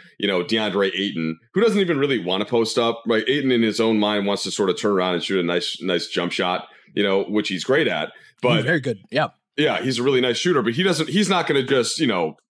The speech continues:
Speaker 1: Jokic you into the rim is my point, right?
Speaker 2: No.
Speaker 1: It's not, he's not gonna physically, like, take its toll on Dray. It's more gonna be like, is he going over the top? And there, there are different
Speaker 2: Yep.
Speaker 1: ways to scheme against that defensively. But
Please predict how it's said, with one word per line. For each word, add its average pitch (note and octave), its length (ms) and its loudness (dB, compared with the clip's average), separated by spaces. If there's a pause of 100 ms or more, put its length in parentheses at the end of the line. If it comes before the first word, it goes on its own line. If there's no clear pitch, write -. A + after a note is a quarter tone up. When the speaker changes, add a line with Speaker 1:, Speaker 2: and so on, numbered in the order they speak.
(220)
Speaker 1:
Jokic D3 460 0
you G2 260 0
into A2 240 0
the G2 80 0
rim F2 300 -2
is F2+ 120 -4
my F2+ 140 0
point, D2+ 260 -4 (160)
right? F2+ 240 -2
Speaker 2:
No. D#3+ 300 0
Speaker 1:
It's B2+ 160 0
not, C#3 180 -2
he's C3+ 160 -2
not D3+ 140 0
gonna B2 160 -2
physically, A2+ 720 0
like, G2+ 240 -2
take G#2+ 220 -2
its G2 120 -4
toll G#2 200 0
on F#2+ 100 0
Dray. G2+ 180 0
It's A#2 140 -2
more C#3+ 220 2
gonna A#2+ 160 0
be A2+ 80 2
like, G2+ 200 -2
is A2+ 140 0
he B2 100 0
going A2+ 280 0
over G2+ 200 0
the F2 120 -4
top? A2 420 -2 (320)
And A#2+ 140 2
there, C3 180 -2
there B2+ 100 4
are A2 120 0
different D3 320 0
Speaker 2:
Yep. E3+ 80 2
Speaker 1:
ways F#2 240 -2
to F#2+ 80 -10
scheme G#2+ 260 0
against F2+ 300 -4
that F#2+ 300 -2
defensively. D2+ 640 -4 (280)
But A#2 220 2